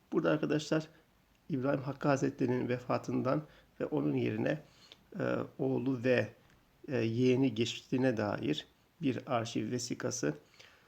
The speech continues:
Peki hemen Bismillah diyerek başlayalım arkadaşlar. Deri devlet mekine, deri devlet mekine, arzı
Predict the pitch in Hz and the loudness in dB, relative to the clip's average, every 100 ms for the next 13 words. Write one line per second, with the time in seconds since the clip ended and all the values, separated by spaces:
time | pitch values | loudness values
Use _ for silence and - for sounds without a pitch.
0 | _ _ _ _ - 180 156 160 180 170 | _ _ _ _ 0 0 2 0 2 2
1 | 151 - 160 143 135 - 135 123 - - | 2 2 2 2 2 0 2 0 -4 -14
2 | - 160 135 - 175 139 135 135 123 123 | -12 0 0 0 -2 2 2 0 -4 -2
3 | 139 - - _ _ _ _ _ _ _ | -4 -6 -20 _ _ _ _ _ _ _
4 | _ _ _ - _ - _ _ _ _ | _ _ _ -20 _ -20 _ _ _ _
5 | _ _ _ _ _ _ _ _ _ _ | _ _ _ _ _ _ _ _ _ _
6 | 156 131 185 151 175 - - _ _ _ | -10 0 2 4 4 2 -4 _ _ _
7 | _ _ _ - 123 185 139 131 135 139 | _ _ _ -12 -4 2 4 4 2 0
8 | - - 127 120 - 135 120 117 117 - | -4 0 2 2 0 2 2 2 -2 -12
9 | _ _ _ _ 139 123 135 117 131 143 | _ _ _ _ -8 2 4 6 4 2
10 | - - _ _ - 127 110 107 113 151 | -8 -20 _ _ -2 2 4 4 2 0
11 | - - - 127 113 - - 110 104 151 | -4 -10 -2 0 0 -2 0 2 2 0
12 | - _ - _ _ - 160 165 160 143 | -4 _ -20 _ _ -2 2 2 0 2
13 | 156 160 170 | 4 6 4